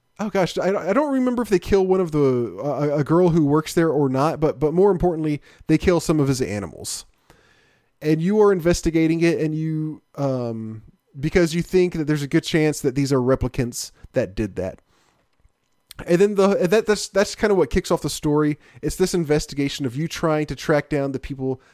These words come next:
that killed these animals. And of course, you know, i-, in, in the sty-, in kind of the classic film noir style,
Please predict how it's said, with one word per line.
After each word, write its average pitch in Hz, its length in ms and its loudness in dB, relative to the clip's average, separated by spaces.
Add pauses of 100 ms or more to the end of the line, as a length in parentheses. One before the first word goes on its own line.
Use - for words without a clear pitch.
that 123 100 -10
killed 139 180 -4
these 123 160 -4
animals. 120 580 -6 (260)
And 170 120 4
of 165 100 -2
course, 160 420 2 (200)
you 139 140 -6
know, 127 160 -2
i-, 127 60 -2
in, 120 760 -6 (400)
in 127 120 -6
the 120 60 -4
sty-, 139 340 0
in 135 180 -4
kind 156 160 0
of 131 80 -2
the 123 220 0
classic 135 380 -2
film 127 280 -4
noir 120 260 -2
style, 131 600 -2